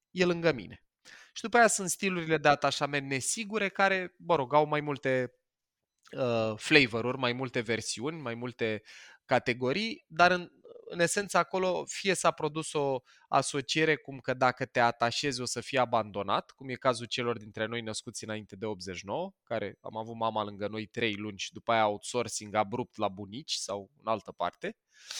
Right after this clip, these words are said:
fie stil de atașam-, atașament anxios în care ai învățat să asociezi apropierea față de cineva cu primejdie sau anxietate.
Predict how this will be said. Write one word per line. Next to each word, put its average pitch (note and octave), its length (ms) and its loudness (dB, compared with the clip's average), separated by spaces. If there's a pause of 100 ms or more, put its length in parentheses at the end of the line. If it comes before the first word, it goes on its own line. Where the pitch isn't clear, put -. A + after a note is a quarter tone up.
(240)
fie G3+ 440 6
stil F#3+ 300 0
de F3+ 60 4
atașam-, D#3 560 4
atașament D3 640 0
anxios B2 680 0
în E3+ 160 -10
care G3 420 2
ai E3 160 2
învățat D#3+ 360 -2
să F3 100 0
asociezi D3+ 680 -2
apropierea C3+ 640 2
față A#2 320 -6
de A2+ 100 -6
cineva A#2+ 540 0
cu F#3+ 360 -8
primejdie A#2 600 0
sau B2 200 0
anxietate. A#2+ 720 -2